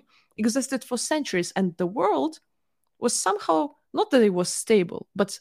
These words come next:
the order was understood. But what we're experiencing today is new to everybody. And what we're seeing with Russia is that they cannot wait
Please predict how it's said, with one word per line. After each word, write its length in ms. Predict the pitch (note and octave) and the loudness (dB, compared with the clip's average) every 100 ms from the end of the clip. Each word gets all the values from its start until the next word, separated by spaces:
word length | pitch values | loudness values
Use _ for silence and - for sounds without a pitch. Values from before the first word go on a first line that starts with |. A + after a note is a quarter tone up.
| - | -6
the 200 | F#3+ - | -4 0
order 400 | D#4 G4 A3+ E3+ - | 6 6 6 0 -4
was 300 | F#3+ F#3+ - | -6 -6 -2
understood. 600 | G3+ F#3 F3 - - G3 - _ _ _ _ _ _ _ _ _ _ _ | 0 0 -2 -4 -4 -6 -6 _ _ _ _ _ _ _ _ _ _ _
But 160 | G#3+ G#3 | -8 -4
what 220 | C4 D#4+ | -6 -4
we're 140 | D4 | -6
experiencing 640 | A#3+ - - A#3 G#3 - F#3 | -6 -8 -10 -6 -6 -6 -10
today 540 | F#3+ F#3+ B3+ G3+ A3+ _ _ _ _ _ _ _ _ - | -10 -6 -4 -4 -10 _ _ _ _ _ _ _ _ -12
is 300 | E3+ - - | -6 -6 0
new 240 | G#3 G#3+ | 2 2
to 200 | A#3+ A3 - | 0 -6 -4
everybody. 560 | F3+ E3+ F3 - - - _ _ _ _ _ _ - | -6 -6 -12 -12 -14 -16 _ _ _ _ _ _ -4
And 180 | G3 F#3+ | -2 0
what 200 | G3+ G#3+ | 0 2
we're 160 | A3 G3+ | 2 2
seeing 360 | - A3 G3 | 2 2 2
with 260 | F3+ D#3+ E3 | 0 -6 -2
Russia 460 | B3+ C#4 - G3+ - _ _ _ _ _ | -2 0 -4 -6 -8 _ _ _ _ _
is 200 | G#3 - | -4 -4
that 260 | - F3 F3 - - | -2 -4 -4 -20 -2
they 140 | G3 | -2
cannot 680 | G3 G3 F3 E3+ F#3+ A3+ - - | -2 -6 -4 -2 -2 -2 -6 -14
wait 640 | E3 F3+ F#3 - - | -6 -2 -2 -4 -14